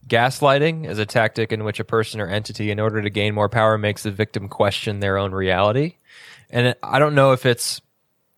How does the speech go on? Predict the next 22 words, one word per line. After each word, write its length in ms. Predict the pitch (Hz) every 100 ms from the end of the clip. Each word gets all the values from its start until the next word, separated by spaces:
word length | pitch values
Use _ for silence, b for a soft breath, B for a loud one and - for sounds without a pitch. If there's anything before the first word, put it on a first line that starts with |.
| _ 113
intentional 640 | 110 - 131 - 143 135
here, 260 | 131 135 127
but 80 | 117
I 60 |
think 200 | 110 113
we 80 | 113
definitely 500 | 110 107 107 104 101
see 540 | - - 131 117 113 b b -
some 300 | - 135 131
of 140 | 113
this 480 | 117 123 - - - _ _ _ _ _
going 260 | - 127 131
on. 300 | 160 101 92
Like, 480 | - 113 110 - _ _ _ _ _ -
everyone 300 | 139 165 151
has 180 | 135
different 280 | 113 139 143
definitions 560 | 123 117 113 113 120 107
of 160 | 101
what, 320 | 101 107 104 87
what 300 | 92 95 101
means. 480 | 110 82 90 -